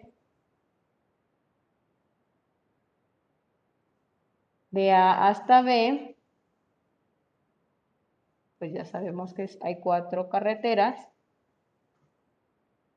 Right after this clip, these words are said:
De B hasta D, que pasamos por D, y de D hasta E. Aquí hay,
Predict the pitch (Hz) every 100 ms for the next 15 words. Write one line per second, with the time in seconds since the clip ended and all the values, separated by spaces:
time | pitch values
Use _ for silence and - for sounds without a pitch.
0 | _ _ _ - 196 185 190 185 190 -
1 | 233 226 233 220 262 277 - _ _ _
2 | _ _ _ _ _ _ _ _ _ _
3 | _ _ _ _ 175 160 170 170 170 175
4 | - 202 196 190 208 - _ _ _ _
5 | _ _ - 185 180 180 - 175 170 -
6 | 190 - - - - - _ _ _ _
7 | _ _ _ _ _ _ _ 220 202 196
8 | 254 269 262 262 277 294 320 311